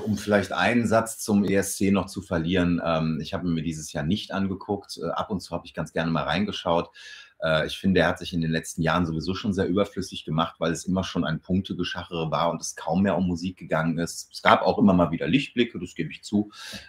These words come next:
Aber, äh, dass natürlich jetzt, ähm, die Ukraine gewonnen hat, obwohl es natürlich keine politische Veranstaltung ist, der E S C, ähm, und, äh, die von uns so hochgelobte Solidarität natürlich im Vordergrund gestanden hat,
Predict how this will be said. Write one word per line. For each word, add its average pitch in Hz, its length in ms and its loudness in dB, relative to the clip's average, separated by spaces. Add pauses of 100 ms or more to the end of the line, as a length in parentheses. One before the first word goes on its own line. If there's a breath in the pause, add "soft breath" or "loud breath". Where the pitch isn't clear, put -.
(120)
Aber, 80 400 4
äh, 78 160 2
dass 78 180 -4
natürlich 82 420 -4
jetzt, - 360 -4
ähm, 73 320 -2
die 78 80 -2
Ukraine 80 440 -4
gewonnen 78 440 0
hat, 80 240 -2
obwohl 82 340 -2
es - 180 -10
natürlich - 440 -20
keine 92 340 2
politische 90 460 -4
Veranstaltung - 640 -8
ist, - 160 -12
der - 120 -8
E 78 80 -6
S - 220 -10
C, 73 280 -8 (460 loud breath)
ähm, 69 380 -2
und, 71 360 -4
äh, 76 220 -2
die 73 120 -6
von 82 160 -6
uns 78 240 -4
so 76 140 -2
hochgelobte - 500 0
Solidarität 82 680 4
natürlich 69 360 -6
im 71 100 -12
Vordergrund 73 440 -4
gestanden 73 440 -4
hat, - 140 0